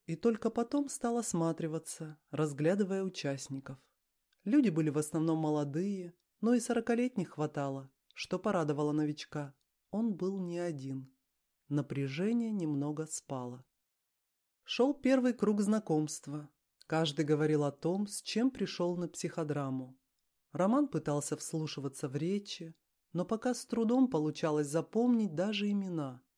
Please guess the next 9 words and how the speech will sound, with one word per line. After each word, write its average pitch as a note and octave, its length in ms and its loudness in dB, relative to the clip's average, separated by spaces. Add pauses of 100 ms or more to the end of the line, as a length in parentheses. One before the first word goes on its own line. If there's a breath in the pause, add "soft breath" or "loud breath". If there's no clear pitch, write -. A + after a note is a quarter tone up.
(360)
Волнение G#3+ 580 8
перекрывало E3 720 2
способность E3 960 0
мыслить. C#3 800 -4 (360)
Очередь B3+ 480 0
дошла A3+ 400 2
и A#3 60 4
до G#3 120 2
него. D3+ 560 2